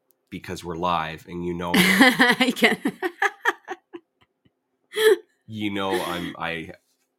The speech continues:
Speaker 1: I have a filter. <clears throat> Now, uh, you also know that I have done an extensive amount of research into myself, um, to know my, myself better than anybody.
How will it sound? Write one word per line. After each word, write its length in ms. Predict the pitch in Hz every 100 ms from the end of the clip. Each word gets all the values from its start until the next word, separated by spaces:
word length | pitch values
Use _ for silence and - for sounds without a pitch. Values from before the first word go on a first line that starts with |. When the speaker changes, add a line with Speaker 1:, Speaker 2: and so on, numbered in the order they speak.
| _ _ _ -
Speaker 1:
I 100 | 90
have 140 | 87
a 40 |
filter. 500 | - 101 92 82 69 _ _ - - - - - - - - -
<clears throat> 460 | - - 104 78 _ _ - 370 - - -
Now, 340 | 107 98 80 - _ _ -
uh, 220 | 98 92 98
you 220 | 104 120 117
also 320 | 120 - 104
know 340 | 95 87 85
that 160 | 78 85
I 140 | 92
have 180 | 92 87
done 480 | 95 90 87 87 92 _ -
an 80 |
extensive 560 | 87 - - 131 - 98
amount 200 | 101 85
of 60 | 82
research 420 | 87 82 87 85
into 100 | 82
myself, 680 | 85 90 - 92 87 - - _ _ _ _ _ -
um, 520 | 92 90 85 82 82 _
to 120 | 98
know 220 | 104 117
my, 260 | 110 95 92
myself 500 | 98 92 - 92 87 _ _ _ _ _ _
better 300 | 160 139 120
than 140 | 113 107
anybody. 640 | 98 90 87 87 90